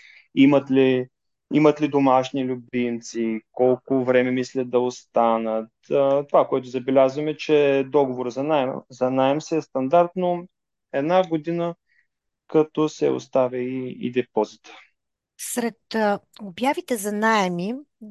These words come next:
Speaker 2: а, в, а, различните сайтове,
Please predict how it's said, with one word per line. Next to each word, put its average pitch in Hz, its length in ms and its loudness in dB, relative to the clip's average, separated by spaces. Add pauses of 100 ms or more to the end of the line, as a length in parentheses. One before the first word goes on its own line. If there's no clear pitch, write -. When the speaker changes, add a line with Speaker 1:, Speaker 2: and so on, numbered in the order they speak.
Speaker 2:
а, 170 160 -8
в, 165 220 -10 (180)
а, 165 340 -6 (400)
различните 180 1000 -8 (280)
сайтове, 180 800 -4